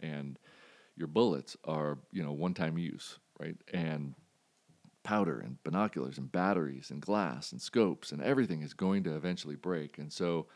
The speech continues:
I don't want to just put dozens of things in front of me that are gonna break if I can put half a dozen. So I think in terms of function, performance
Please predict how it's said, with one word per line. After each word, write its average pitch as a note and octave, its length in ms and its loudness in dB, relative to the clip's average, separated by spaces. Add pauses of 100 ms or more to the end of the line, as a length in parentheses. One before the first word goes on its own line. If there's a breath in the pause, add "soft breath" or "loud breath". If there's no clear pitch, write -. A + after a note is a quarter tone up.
(500 soft breath)
I F#2 220 0
don't F#2 400 0
want D#2+ 380 -2 (160)
to E2 100 -6
just - 300 -8
put E2 320 2 (160)
dozens F2 400 -2
of D2+ 100 -8
things D#2 580 -4 (380 soft breath)
in D#2+ 140 -6
front G2 320 2
of - 120 -2
me C#2+ 180 -6
that D2 140 -6
are D2 60 -4
gonna C2+ 200 -8
break - 420 -2
if - 160 -6
I D2+ 80 0
can D2+ 180 -6
put C#2+ 340 -4 (760)
half - 260 -6
a - 40 -4
dozen. - 380 -12 (1700 soft breath)
So F#2+ 200 2 (120)
I F2+ 120 4
think F2+ 340 0
in E2+ 80 0
terms D#2+ 260 -2
of - 120 -10
function, A2 680 2
performance G2 880 2